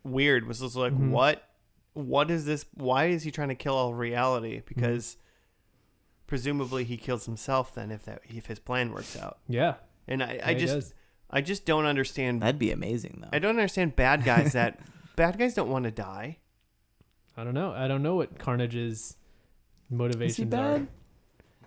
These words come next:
Speaker 1: I feel like Carnage, Carnage of all people, 'cause Carnage was built out of, like, a serial killer
Speaker 2: Mm-hmm.
Speaker 1: and the Venom symbiote.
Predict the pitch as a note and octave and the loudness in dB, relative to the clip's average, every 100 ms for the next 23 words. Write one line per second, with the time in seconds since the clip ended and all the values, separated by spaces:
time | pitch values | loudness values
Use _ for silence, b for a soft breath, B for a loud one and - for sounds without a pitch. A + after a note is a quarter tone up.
0 | _ - C3 C#4+ D#4+ - - - E3 A3 | _ -8 -6 0 0 0 -4 0 2 4
1 | C3 A#2+ - D#3 A3+ B3+ D3 C#3 C3+ B2+ | 4 2 0 4 8 8 6 6 6 6
2 | - C#3+ C3 B2 B2 - D3 D#3+ C3+ B2 | 4 -2 -2 -2 -2 0 2 2 0 -2
3 | B2 A2 A#2 A2+ A#2+ A2+ A2 G#2 G#2 G2 | -4 -2 0 0 2 0 0 -4 -4 -6
4 | F#2+ - - C3 C3 A2 - G#2 G2 F#2+ | -8 -4 2 4 6 4 0 -2 -2 -2
5 | - C3+ B2+ B2 A2+ A2 A#2 C3 A#2 A2 | -2 0 0 0 0 0 2 2 0 -2
6 | A2+ G#2+ G#2+ G#2+ | -4 -2 -2 -4